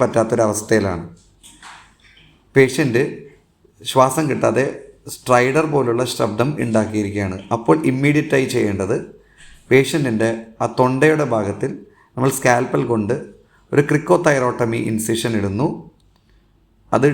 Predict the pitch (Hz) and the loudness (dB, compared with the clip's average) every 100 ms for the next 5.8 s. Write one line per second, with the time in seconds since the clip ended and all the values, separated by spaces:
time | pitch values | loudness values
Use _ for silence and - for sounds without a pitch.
0 | 123 117 120 120 131 131 123 113 107 107 | 0 2 2 2 0 0 0 2 2 0
1 | 110 110 101 98 - - - 135 139 139 | 0 0 0 -2 -4 -6 -8 -2 -2 0
2 | 135 - 175 175 170 151 139 113 101 - | -2 0 0 0 0 -2 -2 -4 -4 -6
3 | - - _ _ _ - 139 - - 180 | -12 -20 _ _ _ 0 0 2 0 2
4 | 156 160 135 127 131 143 139 131 127 117 | 2 0 0 0 0 -2 -2 -2 -2 0
5 | 135 123 120 117 - 117 123 | 2 2 -2 -4 -2 0 0